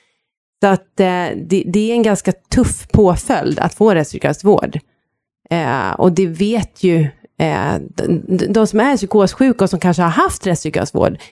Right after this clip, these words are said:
vet att det är en tuff påföljd. Så att en del av dem vill verkligen inte det. Och många, många som också lider av psykossjukdom har ju också kanske en bristande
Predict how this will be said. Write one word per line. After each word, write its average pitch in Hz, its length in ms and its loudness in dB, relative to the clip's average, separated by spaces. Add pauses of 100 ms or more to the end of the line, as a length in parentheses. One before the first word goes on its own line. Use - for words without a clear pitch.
vet 226 480 -2
att - 160 -2
det - 300 -2
är 247 140 0
en 151 100 0
tuff 147 220 -6
påföljd. 160 460 -2
Så - 100 -2
att 185 200 -6 (140)
en 170 200 -2
del 214 160 2
av 185 60 4
dem 170 140 2
vill 196 140 2
verkligen 160 360 0
inte - 140 -4
det. - 160 -2 (580)
Och 226 120 4
många, 247 380 4 (340)
många 269 280 4 (260)
som 247 260 0
också - 260 -2
lider 185 280 2
av 165 40 0
psykossjukdom 160 680 0 (360)
har 190 120 4
ju 185 120 4
också 180 240 -2
kanske 175 280 0
en 170 60 0
bristande 165 720 0